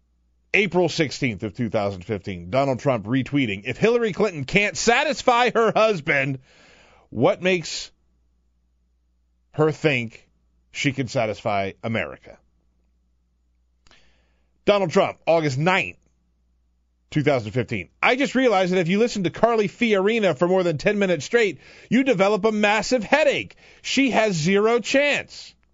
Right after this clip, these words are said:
But yeah,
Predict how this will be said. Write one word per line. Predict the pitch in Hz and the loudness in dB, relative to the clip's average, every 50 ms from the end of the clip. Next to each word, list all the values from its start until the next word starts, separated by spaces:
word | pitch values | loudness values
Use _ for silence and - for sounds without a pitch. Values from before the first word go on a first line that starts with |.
| _ _ _ _ _ _ _ _ _ _ _ _ _ _ _ _ _ _ _ _ _ _ _ _ _ _ _ _ _ _ _ _ _ _ - - - _ _ _ _ _ _ _ _ - | _ _ _ _ _ _ _ _ _ _ _ _ _ _ _ _ _ _ _ _ _ _ _ _ _ _ _ _ _ _ _ _ _ _ -20 -20 -20 _ _ _ _ _ _ _ _ 0
But | 214 247 | 2 2
yeah, | 262 254 226 165 120 | 4 4 2 2 0